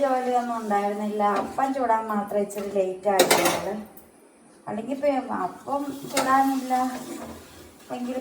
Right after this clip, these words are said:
പെട്ടെന്ന് തന്നെ പണിയൊക്കെ തീർന്നേനെ. എനിക്ക് ഏറ്റവും എളുപ്പമുള്ളത് ഇടിയപ്പം ഉണ്ടാക്കാനാണ്.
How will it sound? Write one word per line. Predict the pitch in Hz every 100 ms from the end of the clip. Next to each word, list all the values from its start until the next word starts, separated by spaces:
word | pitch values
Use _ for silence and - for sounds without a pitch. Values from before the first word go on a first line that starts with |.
| 240
പെട്ടെന്ന് | 226 - 254 262
തന്നെ | 233 214 208
പണിയൊക്കെ | 196 196 196 196 190
തീർന്നേനെ. | 170 165 175 170 170 - 151 - - - - - - - - - -
എനിക്ക് | 254 311 285
ഏറ്റവും | 269 262 294 262
എളുപ്പമുള്ളത് | 233 247 269 254 240 226 233 233
ഇടിയപ്പം | 202 202 202 226 226
ഉണ്ടാക്കാനാണ്. | 202 185 175 175 170 165 165